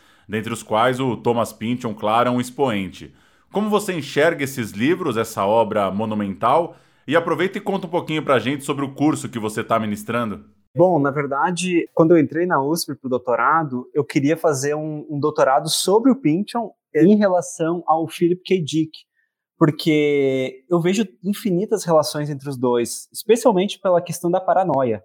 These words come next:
Speaker 2: E, de certo modo, o Philip K. Dick é um, é um pós-modernista avant la lettre, né? Que nunca foi levado a sério como um pós-modernista, porque ele escrevia uma ficção científica barata, et cetera,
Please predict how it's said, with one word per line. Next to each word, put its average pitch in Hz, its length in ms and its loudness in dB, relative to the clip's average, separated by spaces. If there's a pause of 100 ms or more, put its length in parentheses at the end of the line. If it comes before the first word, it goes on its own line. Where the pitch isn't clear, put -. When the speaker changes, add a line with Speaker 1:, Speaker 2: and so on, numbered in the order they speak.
(240)
Speaker 2:
E, 135 200 2
de 135 100 -8
certo 202 240 4
modo, 185 180 4
o - 20 0
Philip 202 240 -6
K. 190 160 0
Dick 156 300 -4
é 214 40 0
um, 214 240 -4
é 160 80 -2
um 175 120 -4
pós-modernista 165 880 2 (360)
avant 131 240 -2
la 196 120 2
lettre, 131 480 0
né? 113 320 -8 (380)
Que - 80 -2
nunca 165 220 6
foi 170 160 0
levado 139 440 0
a 123 80 4
sério 143 520 2
como 120 280 -8
um 110 60 -14
pós-modernista, 120 800 -6
porque 214 340 -4
ele 208 80 2
escrevia 175 400 2
uma 160 80 2
ficção - 280 -8
científica 147 400 -2
barata, 139 580 2
et - 100 -10
cetera, 156 380 2